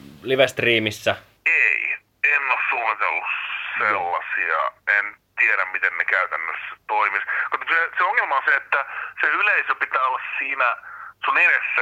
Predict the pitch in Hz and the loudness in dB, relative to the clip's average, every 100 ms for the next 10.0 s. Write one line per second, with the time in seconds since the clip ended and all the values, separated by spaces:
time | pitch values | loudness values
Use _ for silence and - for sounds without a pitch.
0 | 110 - 113 117 117 131 127 - 76 - | 2 2 -2 0 0 2 2 0 -6 -6
1 | - - - 107 156 156 151 139 - 247 | -8 -6 -6 -2 0 2 2 0 0 0
2 | - - 175 175 151 - 139 135 - - | -2 -2 0 0 0 0 -2 -2 -10 -16
3 | - 123 123 120 131 127 170 131 - 143 | -8 -2 0 0 2 2 2 0 -2 0
4 | 131 101 107 131 135 - - 117 - 151 | 2 0 0 -2 -2 -6 -2 -2 -2 -4
5 | 135 135 131 - 160 175 160 135 120 131 | 0 2 2 2 2 4 2 0 -4 -2
6 | 127 120 110 101 - - _ 110 101 101 | 0 0 0 -2 -4 -14 _ 0 2 2
7 | 104 110 107 123 127 113 120 131 117 80 | 2 0 -2 -2 -2 0 -2 0 0 0
8 | - - - - - _ _ - 120 - | -2 -2 -4 -4 -16 _ _ -4 -2 2
9 | 139 139 147 139 - 131 127 113 107 104 | 2 2 0 -2 -2 0 0 2 4 4